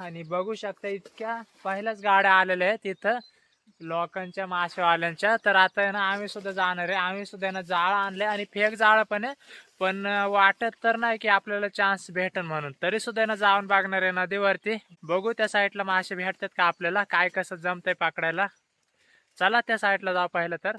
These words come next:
हे बघा, हे सगळं आहे ना जाळ्याचं वज आहे, पण वाटत नाही की आपल्याला चान्स भेटेल म्हणून लावायला. कारण तर आहे ना,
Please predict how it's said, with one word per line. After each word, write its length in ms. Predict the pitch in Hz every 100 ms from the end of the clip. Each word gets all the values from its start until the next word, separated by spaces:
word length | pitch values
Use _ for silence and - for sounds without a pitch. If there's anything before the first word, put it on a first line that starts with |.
| -
हे 120 | 160
बघा, 200 | 156 160
हे 160 | 170 190
सगळं 300 | - 214 226
आहे 80 | 240
ना 80 |
जाळ्याचं 520 | 226 214 196 214 - 220
वज 260 | 214 196
आहे, 380 | 208 247 - -
पण 120 | 208 196
वाटत 520 | 202 190 - 247 247
नाही 260 | 262 240
की 140 | 240 226
आपल्याला 460 | 190 190 214 208
चान्स 360 | 202 202 196 190 190
भेटेल 300 | 196 190 202
म्हणून 320 | 190 190 214
लावायला. 560 | 226 180 180 180 208
कारण 340 | 226 185 190 208
तर 80 | 214
आहे 100 |
ना, 80 | 214